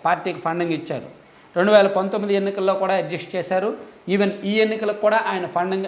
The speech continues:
అడ్జస్ట్ చేస్తూనే ఉన్నారు. So, ఈ ఎన్నికల్లో మాత్రం, ఈ ఎన్నికల్లో మాత్రం ఆయనకు,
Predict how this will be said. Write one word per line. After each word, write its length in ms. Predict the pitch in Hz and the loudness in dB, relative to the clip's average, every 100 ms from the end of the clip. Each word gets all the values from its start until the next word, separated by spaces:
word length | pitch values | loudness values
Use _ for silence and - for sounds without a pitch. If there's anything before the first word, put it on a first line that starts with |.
| - | -6
అడ్జస్ట్ 440 | 165 175 - - | -6 -4 -8 -4
చేస్తూనే 380 | 180 175 180 180 | -4 -2 -2 -2
ఉన్నారు. 640 | 165 123 98 - - - | 0 -2 -8 -12 -14 -4
So, 120 | 226 226 | -4 -2
ఈ 140 | 208 240 | -2 -2
ఎన్నికల్లో 420 | 220 220 202 202 | -2 -4 -2 0
మాత్రం, 560 | 185 180 185 151 175 - - - _ _ - - _ _ | 0 -2 -2 -4 -6 -10 -20 -20 _ _ -20 -20 _ _
ఈ 140 | 190 226 | 0 2
ఎన్నికల్లో 400 | 220 220 208 202 | 2 0 2 4
మాత్రం 520 | 185 175 156 160 170 - - - - | 4 2 -2 -2 -4 -12 -20 -20 -2
ఆయనకు, 540 | 170 185 175 156 170 | 0 0 -2 -4 -6